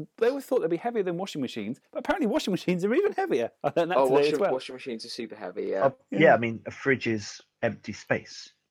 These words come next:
Speaker 3: A washing machine's got, like, a big old drum and electrics and
Speaker 1: Motor.
Speaker 3: stuff.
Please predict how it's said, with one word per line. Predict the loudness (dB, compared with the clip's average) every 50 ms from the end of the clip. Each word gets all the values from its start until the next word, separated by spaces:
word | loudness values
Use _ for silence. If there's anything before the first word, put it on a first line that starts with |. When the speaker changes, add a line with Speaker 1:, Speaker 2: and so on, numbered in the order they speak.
| _ -12
Speaker 3:
A | -8 -8 -10 -10 -6 -6 -8 -4 -4 -6 -6 -6 -8 -12 -16 -14 -8 -8 -6
washing | -4 -4 -6 -6 -8
machine's | -8 -6 -6 -8 -8 -2
got, | -2 -2 -2 -2
like, | -6 -10
a | -10 -12
big | -4 -2 0 0
old | 0 -2 -2 -6 -6
drum | 0 2 4 4 2 0
and | -6 -10 -12 -16 -18 -20 -20 _ _ _ _ _ _ _ _ _ _ _
electrics | -2 -2 -2 -2 -4 -6 -6
and | -4
Speaker 1:
Motor. | -2 -4 -4 -6
Speaker 3:
stuff. | -8 -8 -8 -8 -8 -12